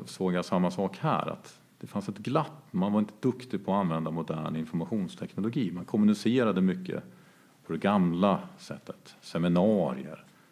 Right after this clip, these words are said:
konferenser, kanske någon demonstration på gatan. Men det finns så mycket mer man kan göra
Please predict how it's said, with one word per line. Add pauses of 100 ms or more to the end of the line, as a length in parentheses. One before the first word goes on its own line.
(140)
konferenser, (600)
kanske
någon (400)
demonstration
på
gatan. (100)
Men (760)
det
finns
så
mycket
mer
man
kan
göra